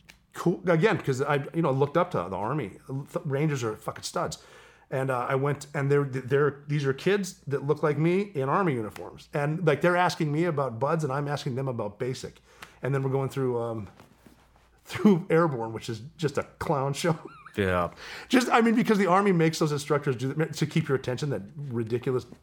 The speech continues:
Speaker 1: dancing around shit.
Speaker 2: Well, they hate us, too.
Speaker 1: Oh,
Speaker 2: They
Speaker 1: they
Speaker 2: hate
Speaker 1: hate,
Speaker 2: us.
Speaker 1: they, I would hate us.
Speaker 2: Yeah, good
Speaker 1: Imagine
Speaker 2: point.
Speaker 1: the, the worst thing that they could have done is send, I didn't mean to say clown show. Airborne, obviously,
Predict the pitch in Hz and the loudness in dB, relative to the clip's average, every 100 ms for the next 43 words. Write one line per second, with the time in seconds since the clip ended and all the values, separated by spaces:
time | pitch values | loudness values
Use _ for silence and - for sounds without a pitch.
0 | - 123 123 131 120 113 131 151 147 - | -8 -4 -4 -4 -6 -6 -4 -4 -4 -6
1 | _ _ _ _ 120 110 98 113 120 80 | _ _ _ _ 2 4 6 4 4 0
2 | - - 85 - 175 156 - 156 160 143 | -6 -6 -2 8 8 8 4 0 -2 -2
3 | 165 262 381 - 107 87 - - - _ | 2 4 4 2 0 -2 -6 -10 -14 _
4 | _ _ _ _ _ _ _ 104 85 185 | _ _ _ _ _ _ _ -4 2 4
5 | 294 330 294 220 208 240 262 339 320 285 | 4 6 4 4 4 6 6 4 4 2
6 | 233 202 202 151 165 160 135 160 151 156 | 2 4 4 4 4 4 0 0 0 4
7 | 196 185 160 151 117 139 98 - 95 127 | 4 6 4 2 -2 0 -2 -2 -2 -2
8 | 117 113 110 98 98 | -2 -4 -6 -6 -10